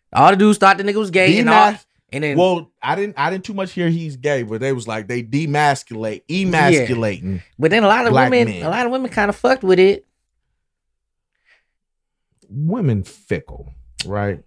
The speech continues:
Speaker 1: <laughs>
Speaker 2: Like, 'cause it's like a lot of women would have fucked with Prince.
Speaker 1: Yeah.
Speaker 2: But they wasn't gonna marry Prince. Well, yeah, if he
Speaker 1: Yeah,
Speaker 2: had
Speaker 1: it depends.
Speaker 2: money.
Speaker 1: He got money, yeah.
Speaker 2: But if, if it was a
Speaker 1: He got,
Speaker 2: regular,
Speaker 1: he got bread.
Speaker 2: if it was a regular nigga,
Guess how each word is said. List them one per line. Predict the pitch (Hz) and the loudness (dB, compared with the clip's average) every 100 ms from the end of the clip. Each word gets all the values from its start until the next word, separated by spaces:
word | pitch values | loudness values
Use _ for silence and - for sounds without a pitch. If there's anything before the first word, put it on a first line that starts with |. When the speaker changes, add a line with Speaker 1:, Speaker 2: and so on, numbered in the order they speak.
| _ | _
Speaker 1:
<laughs> | - - - - - - - - _ | -4 -2 0 -2 -4 -8 -12 -20 _
Speaker 2:
Like, | - 110 107 90 - | -2 2 2 -2 -4
'cause | 127 120 | -4 0
it's | 190 196 | 0 -2
like | 160 139 127 104 | 0 2 2 0
a | 113 | 0
lot | 139 202 | 2 2
of | 202 | 2
women | 165 175 156 120 107 - | 2 4 4 4 2 -4
would | 117 123 | 0 0
have | 107 | 2
fucked | - 143 - | 0 0 -2
with | 110 - | -10 -4
Prince. | 160 135 - - - _ _ _ _ _ - | -4 -4 -6 -12 -14 _ _ _ _ _ 0
Speaker 1:
Yeah. | - 214 - - | 2 2 -2 -8
Speaker 2:
But | 117 113 | -6 -2
they | 165 | -2
wasn't | 160 143 120 | 0 0 0
gonna | 110 | -2
marry | 104 135 131 95 82 | 0 0 0 -2 -10
Prince. | - 143 117 73 _ - - _ _ _ _ _ _ _ _ _ _ _ _ _ _ _ _ _ _ _ _ _ _ _ _ _ | -10 -6 -6 -10 _ -20 -20 _ _ _ _ _ _ _ _ _ _ _ _ _ _ _ _ _ _ _ _ _ _ _ _ _
Well, | - 95 | -10 -6
yeah, | 101 85 - | -4 -6 -8
if | - 104 120 | -6 -4 2
he | 151 | 4
Speaker 1:
Yeah, | 131 | 4
Speaker 2:
had | 98 | 4
Speaker 1:
it | |
depends. | 92 107 | 0 0
Speaker 2:
money. | 120 101 | 2 0
Speaker 1:
He | 123 | 0
got | 120 98 | -2 -4
money, | 101 95 90 | -8 -12 -12
yeah. | 90 87 | -12 -4
Speaker 2:
But | 98 113 | 2 2
if, | 104 - | 0 -4
if | 117 123 | 0 2
it | 180 | 4
was | 190 131 | 4 4
a | 120 | 4
Speaker 1:
He | 110 | 6
got, | |
Speaker 2:
regular, | 175 180 151 | 6 6 6
Speaker 1:
he | - 220 | 6 6
got | 175 147 | 6 4
bread. | 147 180 123 131 | 4 4 6 4
Speaker 2:
if | 139 | 6
it | 202 | 6
was | 170 | 6
a | 143 | 4
regular | 131 170 170 160 | 6 4 6 6
nigga, | 151 170 156 143 127 | 4 2 4 4 2